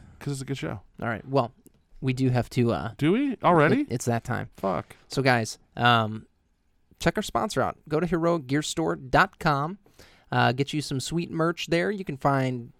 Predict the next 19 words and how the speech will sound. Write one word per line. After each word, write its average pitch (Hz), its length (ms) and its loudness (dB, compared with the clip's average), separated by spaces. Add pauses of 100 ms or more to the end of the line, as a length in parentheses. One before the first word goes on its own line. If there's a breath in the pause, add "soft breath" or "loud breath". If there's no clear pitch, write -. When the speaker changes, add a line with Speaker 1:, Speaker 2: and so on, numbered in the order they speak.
Speaker 2:
all 160 160 -4
kinds 151 280 -4
of 135 40 -4
different 135 280 -6
gear, 160 300 -4
everything 147 380 -4
from 135 200 -6
the 117 60 -2
One 151 280 -4
Ring 170 480 -6
all 160 200 2
the 165 60 -2
way 165 120 0
down 160 420 -2
to 131 180 0
Stranger 156 360 -6
Things 147 260 -4
shirts. - 460 -4 (440 soft breath)
Um, 117 800 -2